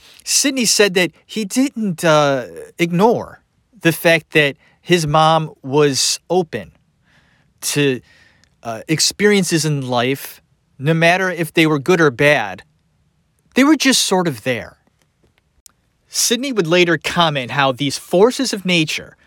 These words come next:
were always there for him to question and also to admire.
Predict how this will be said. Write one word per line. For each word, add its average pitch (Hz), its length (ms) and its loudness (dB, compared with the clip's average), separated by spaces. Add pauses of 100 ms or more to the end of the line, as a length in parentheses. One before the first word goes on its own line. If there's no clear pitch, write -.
(220)
were 160 120 2
always 208 420 2
there 190 220 4
for 185 180 -2
him 170 220 0
to 156 140 -8
question - 600 -4 (560)
and 170 120 0
also 190 460 2
to - 160 -6
admire. 110 480 -8